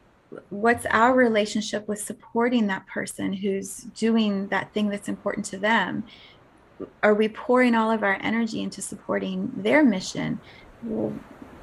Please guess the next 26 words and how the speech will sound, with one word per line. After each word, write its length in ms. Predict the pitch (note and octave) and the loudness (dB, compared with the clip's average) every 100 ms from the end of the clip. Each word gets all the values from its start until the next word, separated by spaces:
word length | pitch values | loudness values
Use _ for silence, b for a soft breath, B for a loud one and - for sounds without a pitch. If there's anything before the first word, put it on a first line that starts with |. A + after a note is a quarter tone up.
| G#3 | -8
well, 120 | G#3+ | -4
is 120 | G3+ | -4
that 220 | - - - | -4 -6 -4
also 260 | G#3+ - | -6 -4
our 200 | - A3+ | -4 0
mission? 480 | A#3+ C#4 - E4 G4 - - - - | 0 0 0 -2 -2 -10 -20 -12 -6
Is 120 | G#3+ | 0
that 140 | A3+ | 2
also 300 | G#3+ G#3+ A#3+ | 2 0 -2
the 120 | A3+ A3 | -2 -4
thing 440 | - G#3+ A3 A#3+ B B B - | -4 0 0 -2 B B B -4
that 380 | G#3 G3+ - G#3+ | 0 2 0 2
we're 160 | A#3 | 0
here 260 | A#3 C#4 C4 | 0 -2 -4
to 160 | - | -4
do 240 | B3 B3+ B3 | 0 2 4
individually? 840 | A#3 G#3+ G#3 G#3+ B3+ C4 C4+ C#4+ - _ _ B B | 2 0 -2 -4 -6 -6 -2 -4 -6 _ _ B B
And 80 | A3 | -4
so 160 | - B3 | 0 4
there's 260 | B3+ B3 | 4 2
some 440 | - B3+ B3 B3 - - - | 0 4 4 2 -4 -12 -2
untangling 960 | A#3 A#3 - C#4 C#4+ B3 G#3 F#3+ F#3 - | 0 0 0 2 4 4 0 -2 -6 -4
of 180 | G3 G3+ | -6 -6
that, 520 | F#3+ F#3+ - - - G3+ | -6 -6 -6 -10 -10 -6
that, 460 | G3 G3 G3 G#3 - - - | -4 -2 -4 -6 -10 -16 -10
um, 500 | G3 G3 G3 G#3+ | -8 -8 -8 -10